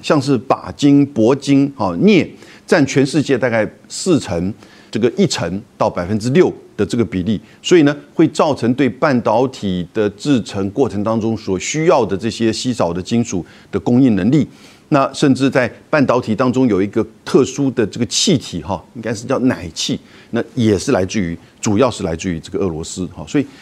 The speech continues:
也就是说，这个制裁哈，不只是对俄罗斯，我们刚刚形容对它整个银行、经济、金融、股市的这个影响，那同时呢，其实也对全世界，当然也对欧洲产生了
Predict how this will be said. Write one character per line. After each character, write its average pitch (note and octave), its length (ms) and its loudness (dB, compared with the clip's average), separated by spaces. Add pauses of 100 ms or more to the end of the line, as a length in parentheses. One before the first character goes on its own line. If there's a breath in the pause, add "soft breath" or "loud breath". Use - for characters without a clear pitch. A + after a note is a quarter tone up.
(120)
也 F3+ 100 4
就 G#3+ 120 2
是 - 20 2
说， B3 100 4
这 A#3 100 -2
个 G#3+ 40 4
制 G#3 200 0
裁 F#2 160 -4
哈， F#2 180 -8 (320)
不 C4+ 100 4
只 G#2 160 -4
是 A#2 80 -4
对 D3+ 140 4
俄 C#3+ 40 4
罗 A2 140 4
斯， A#2 140 -2
我 G#2+ 40 2
们 G2 100 0
刚 B2+ 100 2
刚 B2+ 60 -2
形 A2 120 -4
容 G2+ 120 0
对 B2 120 0
它 A2+ 140 -2
整 E2+ 180 -8
个 G2 180 -2 (360 soft breath)
银 A#2+ 200 2
行、 A2 340 -2
经 C#3 280 2
济、 C3+ 300 -2 (400)
金 C#3 280 6
融、 G#2 260 4
股 F#2 280 -4
市 A#2+ 340 -2 (260)
的 A#2+ 100 2
这 - 100 -4
个 A#2+ 100 2
影 A2 200 -2
响， F#2 240 -2 (400)
那 A#2 100 -2
同 B2 260 0
时 - 220 -2
呢， C3 200 2
其 B2 200 -4
实 A#2+ 240 -4
也 G#2 200 0
对 C3 240 0
全 G2+ 260 -4
世 D#3+ 180 -2
界， E3 240 2 (420 loud breath)
当 A#2+ 140 0
然 A2 80 2
也 F#2 80 0
对 G#2 260 -2
欧 D3 180 4
洲 F3+ 280 2 (160)
产 F2+ 240 -8
生 A2+ 220 2
了 G2 120 0